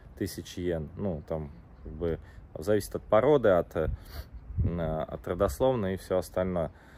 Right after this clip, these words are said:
Но если вы, как бы, не привередливы и можете позволить себе какого-нибудь питомца за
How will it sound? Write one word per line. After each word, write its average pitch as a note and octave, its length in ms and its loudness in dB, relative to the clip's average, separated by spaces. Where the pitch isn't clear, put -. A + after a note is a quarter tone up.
Но B2 240 0
если B2+ 360 2
вы, C3+ 160 6
как B2+ 200 4
бы, A#2+ 120 4
не A#2+ 120 2
привередливы B2+ 720 4
и - 20 6
можете G2+ 580 4
позволить F#2+ 460 2
себе F#2 340 0
какого-нибудь G2 300 -6
питомца G#2 420 0
за F2 240 4